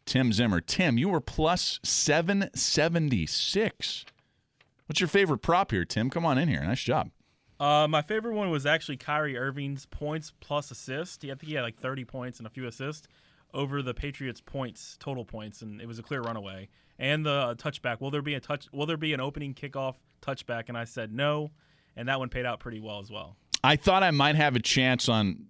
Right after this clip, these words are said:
Speaker 1: Sony Michel M V P after he scored that, uh, touchdown. But, and I would have won there. It would have been plus fifteen hundred or something.
Speaker 2: Elderman was twenty to one M V P odds. So if you would have
Speaker 1: Edelman,
Speaker 2: taken
Speaker 1: yeah.
Speaker 2: Elderman, you would have won.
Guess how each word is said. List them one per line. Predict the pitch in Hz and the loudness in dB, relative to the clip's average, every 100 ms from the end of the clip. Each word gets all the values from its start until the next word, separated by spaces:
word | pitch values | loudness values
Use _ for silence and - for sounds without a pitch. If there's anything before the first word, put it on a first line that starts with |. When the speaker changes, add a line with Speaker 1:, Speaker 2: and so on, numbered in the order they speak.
| - | -2
Speaker 1:
Sony | - 120 110 | 2 4 6
Michel | 101 - 110 | 4 4 4
M | 101 | 4
V | 90 | 2
P | 87 104 98 | 2 4 4
after | 87 - 90 | 4 2 -2
he | |
scored | 78 - 90 | -2 0 0
that, | 78 69 - 69 | 2 0 -2 -4
uh, | 64 | -4
touchdown. | - 80 - 69 57 58 - _ _ _ - | -2 -2 -2 -6 -6 -12 -20 _ _ _ -6
But, | 80 - _ | -6 -6 _
and | 104 | 2
I | 139 | 4
would | 127 | 4
have | 87 | 4
won | 98 60 - - | 2 0 -6 -10
there. | 73 65 | -8 -8
It | - | -4
would | |
have | - 87 | -2 -2
been | |
plus | - 95 - | 0 0 0
fifteen | - - 87 | -2 -2 -2
hundred | 78 101 73 | -2 -2 -4
or | |
something. | - 151 175 | 0 0 2
Speaker 2:
Elderman | 180 156 | 0 -2
was | 127 | -4
twenty | - - 170 165 | -6 -4 -2 -2
to | |
one | 135 143 135 | -2 -2 -4
M | 117 127 | -6 -6
V | 127 | -6
P | 113 131 | -6 -6
odds. | 110 101 104 | -6 -8 -10
So | - 120 | -8 -6
if | |
you | 135 | -2
would | 135 | 2
have | 101 | 4
Speaker 1:
Edelman, | 107 | 4
Speaker 2:
taken | 90 | 2
Speaker 1:
yeah. | 85 | 0
Speaker 2:
Elderman, | 147 160 185 170 123 _ | 0 -4 -8 -10 -16 _
you | 131 | -14
would | 123 | -10
have | 127 | -8
won. | 170 | -10